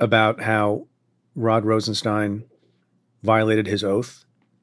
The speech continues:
and he did, both in spirit and in, I think, in fact. So according to the report, you know, senior Justice Department officials viewed the welfare of the children as a responsibility of other agencies. And their duty is tracking the parents,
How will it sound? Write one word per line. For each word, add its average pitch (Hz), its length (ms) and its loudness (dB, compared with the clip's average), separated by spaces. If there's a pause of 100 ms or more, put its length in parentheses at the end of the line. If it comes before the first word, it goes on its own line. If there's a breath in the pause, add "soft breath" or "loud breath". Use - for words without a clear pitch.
(280)
and 104 140 -4
he 107 120 -4
did, 104 400 -4 (260)
both 107 220 0
in 101 80 -4
spirit 110 460 0
and 107 180 -4
in, 101 160 -6
I 104 100 -6
think, 98 200 -8
in 95 100 -6
fact. 117 380 -10 (1300 soft breath)
So 147 180 6
according 180 260 4
to 156 60 -4
the 139 80 4
report, 127 500 4 (1040)
you 127 100 -4
know, 113 80 0
senior 156 240 2
Justice 139 300 2
Department 127 300 0
officials 117 480 0 (100)
viewed 131 280 4
the 135 60 6
welfare 135 440 4
of 117 100 2
the 113 80 -2
children 135 520 0
as 120 180 -2
a 123 40 0
responsibility 123 640 2
of 113 120 0
other 135 240 4
agencies. 113 640 -4 (840 soft breath)
And 123 100 2
their 135 140 6
duty 123 260 4
is 117 100 2
tracking 123 420 0
the 113 60 -2
parents, 123 580 -4